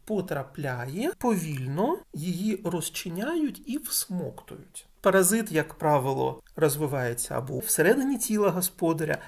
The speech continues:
або принаймні на його поверхні, а тут гриб розвивається сам, вільно, у воді, чи в ґрунті, чи в деревині, і там розкладає свої пастки, капкани, і коли в них хтось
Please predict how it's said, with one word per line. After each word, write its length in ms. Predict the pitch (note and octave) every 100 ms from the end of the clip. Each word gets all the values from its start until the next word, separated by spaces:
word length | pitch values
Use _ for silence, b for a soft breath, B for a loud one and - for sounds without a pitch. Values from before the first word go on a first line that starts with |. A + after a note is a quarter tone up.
| B
або 200 | - D3
принаймні 400 | C#3+ D3 B2+ B2+
на 120 | B2
його 160 | B2+ B2
поверхні, 800 | A#2+ B2 B2 G#3+ D#4 - C#4+ C#4 B B B -
а 200 | D#3 C#3
тут 520 | C3 - D4 F#4+ F#4+ B B B
гриб 420 | - D3+ F3+ E3+ C3+ -
розвивається 960 | D#3 D3+ C#3+ D3 C3 A2+ A2 - -
сам, 640 | - - F3+ A3+ F4 E4 D3+
вільно, 640 | A#2+ D3+ C4+ D4+ D#4 E4+ E4+ _
у 80 | F3+
воді, 560 | C3 B2+ A2+ D3 B3+
чи 200 | C#4+ -
в 120 | B2+ B2+
ґрунті, 500 | C3 F3 C4+ C#4+ F#3+
чи 140 | C#3+
в 80 | A#2+
деревині, 720 | A#2+ G#2 G2 G#2+ E3 E4 F#4 B B
і 40 | -
там 220 | G3+ F#3
розкладає 580 | D3+ - D#3+ C3+ A#2+ G#2+
свої 320 | - A#2 C3 -
пастки, 680 | - - - - C4+ F#4 G4 -
капкани, 760 | - B2+ - - F3 A#3+ B3+ C4 B B -
і 100 | F#3
коли 260 | F3+ D3+
в 60 | C3+
них 140 | A#2+
хтось 300 | - - -